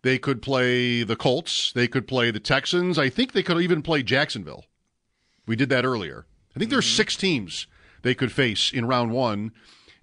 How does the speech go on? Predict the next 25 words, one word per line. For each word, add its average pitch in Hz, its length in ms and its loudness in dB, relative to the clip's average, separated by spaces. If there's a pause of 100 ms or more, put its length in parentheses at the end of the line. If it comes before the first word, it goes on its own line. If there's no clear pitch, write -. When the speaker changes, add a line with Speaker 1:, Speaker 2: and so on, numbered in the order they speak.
(100)
Speaker 1:
and 117 720 -2 (560)
four 220 360 4
would 190 100 2
be 180 140 2
here. 139 480 2 (680)
Kansas 170 300 2
City, 156 180 4
of 135 120 0
course, 135 240 0
would 120 100 -4
be 123 100 2
away. 117 400 2
Miami, 110 480 2
if 98 100 -10
they 110 80 -4
were 104 120 -6
to 98 60 -6
lose 101 280 -6
but 95 120 -10
still 104 180 -6
make 101 220 -4
it, 85 160 -14
would 92 120 -10
be, 82 320 -10
uh, 78 180 -12